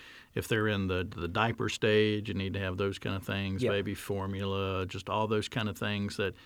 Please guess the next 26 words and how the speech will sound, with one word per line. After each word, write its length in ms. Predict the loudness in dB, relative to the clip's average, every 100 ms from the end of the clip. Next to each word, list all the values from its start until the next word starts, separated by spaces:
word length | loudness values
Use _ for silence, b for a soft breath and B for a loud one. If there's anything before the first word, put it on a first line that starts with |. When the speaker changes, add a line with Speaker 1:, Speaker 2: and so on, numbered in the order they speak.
| B -8
Speaker 1:
you 80 |
kinda 220 | 0 2 4
take 260 | 2 0
for 100 | -4
granted 520 | -2 2 4 4 2
when 180 | 0 0
you're 180 | 0 0
at 120 | 0
home 340 | 0 2 2 2
because 320 | 0 -2 0
they're 240 | 0 0 b b
right 160 | -2 0
there 140 | 0
in 80 | 0
your 100 | -2
pantry 480 | 0 0 0 0 2
or 100 | 0
your 180 | 0 -2
cupboard 560 | 2 4 6 4 4
or 180 | 2 0
the 120 | -2
toy 220 | 2 2 4
closet 420 | 2 2 2 -2
or 60 | -2
whatever. 480 | 0 0 0 0
So 420 | 0 -2 0 -2